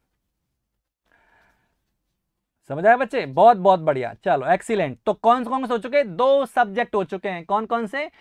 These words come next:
एक हो चुका है एफ ओ एन और एक हो चुका है फार्मा। सब लोग जुड़े हुए हो, बहुत अच्छे,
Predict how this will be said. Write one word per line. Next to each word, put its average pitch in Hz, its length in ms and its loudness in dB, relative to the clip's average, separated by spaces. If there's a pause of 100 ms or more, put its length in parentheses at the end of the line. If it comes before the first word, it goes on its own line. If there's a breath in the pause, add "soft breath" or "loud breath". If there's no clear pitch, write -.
(180 soft breath)
एक 208 200 -2
हो 208 80 2
चुका 208 300 2
है 190 180 4
एफ 202 120 -2
ओ 233 100 0
एन 302 240 0 (200 soft breath)
और 175 140 0
एक 185 120 -4
हो 175 100 -4
चुका 180 240 0
है 214 60 4
फार्मा। 214 500 2 (420)
सब 202 180 4
लोग 240 100 4
जुड़े 220 220 2
हुए 262 200 2
हो, 294 120 4
बहुत 233 320 4
अच्छे, 147 380 -2